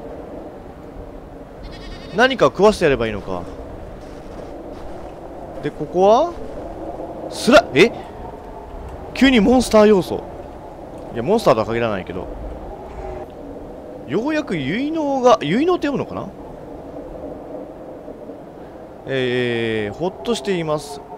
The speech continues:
あなたのご両親も本当に良い人たちで、え？良い方々で、方たちで、これからも仲良くやっていけそうです。結婚式が近くなっていくにつれ、あなたの家に入る日までの日数を指折り、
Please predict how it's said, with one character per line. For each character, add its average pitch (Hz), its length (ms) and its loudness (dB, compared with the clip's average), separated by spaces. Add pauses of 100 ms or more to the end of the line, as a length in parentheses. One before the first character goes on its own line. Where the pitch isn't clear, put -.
あ 190 80 4
な 262 100 4
た 208 160 2
の 147 140 2
ご 131 120 0
両 175 160 4
親 131 180 -6
も 127 240 0
本 190 220 -4
当 196 140 0
に 190 80 0
良 208 120 8
い 160 160 0 (140)
人 - 160 -6
た 147 120 2
ち 107 80 -8
で、 110 200 -4
え？ - 180 -4 (600)
良 226 120 6
い 208 60 2
方 - 320 2
々 135 340 4
で、 117 220 0 (360)
方 180 180 2
た 156 120 4
ち 131 160 0
で、 120 140 4
こ - 200 -2
れ 175 60 2
か 190 80 4
ら 180 60 8
も 139 100 2
仲 151 220 4
良 131 60 0
く 113 60 0
や 107 60 2
っ - 40 -4
て 117 80 -4
い - 20 -4
け 123 80 -4
そ 113 160 -2
う - 20 -2
で 135 120 0
す。 - 120 -10 (760)
結 214 180 6
婚 302 240 0
式 170 160 -2
が 156 140 8
近 196 200 2
く 170 100 0
な 143 100 4
っ - 160 -10
て 98 160 -4
い - 60 -4
く 135 100 -6
に 117 100 -4
つ 113 100 -6
れ、 127 180 6 (280)
あ 147 80 4
な 233 100 6
た 233 80 4
の 175 120 4
家 135 180 4
に 123 140 0
入 143 220 4
る 123 80 2
日 127 120 -4
ま 120 140 4
で 110 100 0
の 123 180 0
日 139 180 -4
数 185 340 -2
を 170 160 6
指 160 280 0
折 220 220 0
り、 - 60 -12